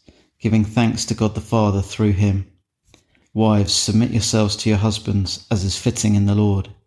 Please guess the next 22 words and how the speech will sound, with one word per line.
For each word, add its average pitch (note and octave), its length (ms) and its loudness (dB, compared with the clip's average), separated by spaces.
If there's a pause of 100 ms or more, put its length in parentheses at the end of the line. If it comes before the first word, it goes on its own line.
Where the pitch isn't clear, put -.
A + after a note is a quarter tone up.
(460)
Husbands, G2 760 -2 (120)
love A2+ 260 2
your A2 100 2
wives, G2 600 -4 (260)
and A2 80 2
do A2+ 140 4
not A2 140 0
be A2 100 2
harsh G#2 400 0
with G2 140 -6
them. G2 260 -2 (920)
Children, G#2+ 580 -2 (340)
obey A#2+ 240 2
your A#2+ 160 2
parents A#2 540 0
in A2 80 4
everything, G2 500 -2 (600)
for A2+ 100 -2
this G#2 220 0
pleases G#2+ 560 -2
the G#2+ 80 -2
Lord. G2+ 360 -2